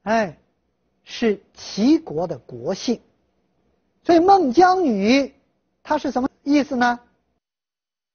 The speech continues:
就是齐国一户人家的大女儿。哎，所以我说她是一个网名，她并不真的姓孟。孟子呢是姓孟，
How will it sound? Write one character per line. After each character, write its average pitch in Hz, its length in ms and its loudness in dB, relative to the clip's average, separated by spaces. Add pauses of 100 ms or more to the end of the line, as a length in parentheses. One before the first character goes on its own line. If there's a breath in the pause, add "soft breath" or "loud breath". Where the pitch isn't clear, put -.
(500)
就 269 100 -4
是 226 180 -2 (200 soft breath)
齐 330 440 2
国 247 280 2
一 247 140 -4
户 254 240 -6
人 190 260 -6
家 240 180 2
的 214 220 -4 (300)
大 277 340 -4
女 127 240 -14
儿。 120 340 -20 (1700)
哎， 226 260 -4 (140)
所 233 160 2
以 247 60 6
我 202 120 2
说 196 140 -4
她 190 120 -2
是 185 160 -8
一 180 40 -4
个 190 80 -6
网 139 240 -10
名， 123 300 -16 (760)
她 190 100 -6
并 196 220 2
不 180 80 -6
真 208 220 -4
的 196 100 -4
姓 180 240 -4
孟。 185 320 0
孟 277 180 2
子 160 180 -12
呢 170 140 -8
是 190 100 -4
姓 190 180 -2
孟， 175 160 -10